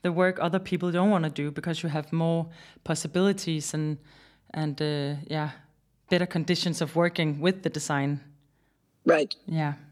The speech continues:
Speaker 1: Okay. So, um, yeah, I,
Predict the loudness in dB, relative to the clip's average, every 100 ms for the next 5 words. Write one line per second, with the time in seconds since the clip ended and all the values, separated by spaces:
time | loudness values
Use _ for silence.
0 | -8 -8 -6 -8 -8 -12 -20 -18 -18 -6
1 | 0 4 4 4 4 4 4 4 4 2
2 | 0 -6 -20 -20 -20 -20 -20 -20 -20 _
3 | _ _ _ _ 4 6 6 4 2